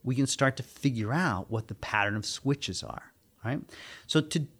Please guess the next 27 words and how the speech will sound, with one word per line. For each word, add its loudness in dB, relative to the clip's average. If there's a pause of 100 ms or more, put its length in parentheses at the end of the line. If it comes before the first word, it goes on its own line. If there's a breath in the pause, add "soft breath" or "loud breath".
do 10
that, 6
we 6
actually 4
borrow 8
an 4
idea 2
from -4
communications -2
theory -10
called -4
message -2
passing -12 (160)
or -6
affinity -8
propagation, -14 (220)
right? -4 (560 loud breath)
So 8 (300)
what 6
this 4 (340)
idea 8
relies 4
on -4 (960 soft breath)
is 6 (380)
the 4
fact 2
that 0